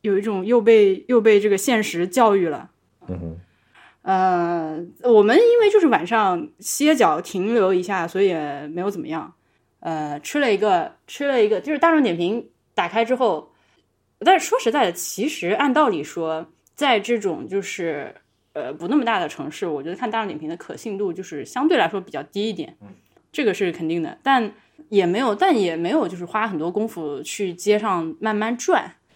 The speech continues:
Speaker 2: 嗯。
Speaker 1: 呃，因为，呃，亲爱的听众朋友们，我最近是极度疲惫的一个状态，我还没有逮到机会跟你们好好抱怨我最近有多累啊，我，我一会儿看心情。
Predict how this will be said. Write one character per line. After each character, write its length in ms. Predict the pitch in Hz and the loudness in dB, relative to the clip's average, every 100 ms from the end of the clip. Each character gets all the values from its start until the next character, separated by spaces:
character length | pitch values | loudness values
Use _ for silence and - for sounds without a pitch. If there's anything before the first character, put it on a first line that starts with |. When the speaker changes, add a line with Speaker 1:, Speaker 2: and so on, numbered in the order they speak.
| - | -4
Speaker 2:
嗯。 160 | 101 | -4
Speaker 1:
呃， 200 | 175 156 | -2 -4
因 120 | 196 233 | -2 0
为， 260 | 226 240 240 - _ _ | 0 -2 -6 -20 _ _
呃， 300 | 175 156 151 | -6 -4 -6
亲 140 | 156 | -4
爱 80 | 208 | -4
的 60 | 185 | -4
听 140 | 180 | -4
众 100 | 185 | -6
朋 100 | 160 | -8
友 60 | 147 | -12
们， 160 | 147 135 | -14 -10
我 180 | 165 156 | -8 -6
最 160 | 220 | -4
近 260 | 220 214 165 | -4 -2 -4
是 280 | - 196 170 | -6 -6 -6
极 320 | - - 170 | -8 -10 -6
度 160 | 185 226 | -4 -4
疲 260 | - - | -4 -2
惫 160 | 170 214 | 4 4
的 60 | |
一 100 | 147 | 4
个 100 | 143 | -6
状 180 | 143 151 | -8 -10
态， 180 | 160 - | -12 -8
我 140 | 180 160 | -4 0
还 160 | 190 | 0
没 100 | 233 | 2
有 100 | 240 | 2
逮 200 | 202 160 | 0 -2
到 100 | 175 | -2
机 160 | 190 233 | 0 0
会 160 | 226 | 2
跟 120 | 196 208 | 4 4
你 60 | |
们 100 | 170 | 4
好 140 | 170 156 | 0 0
好 120 | 190 | 2
抱 200 | 254 214 | 4 6
怨 120 | 180 | 4
我 100 | 156 | 2
最 100 | 196 | 0
近 100 | 190 | 0
有 100 | 160 | -2
多 160 | 156 180 | -2 2
累 160 | 208 180 | 2 2
啊， 160 | 98 | -2
我， 200 | 160 160 151 | -4 -6 -4
我 140 | 170 | -2
一 60 | 185 | -2
会 100 | 185 | -2
儿 60 | |
看 160 | 151 190 | -4 -6
心 160 | 190 185 | -6 -8
情。 180 | - | -10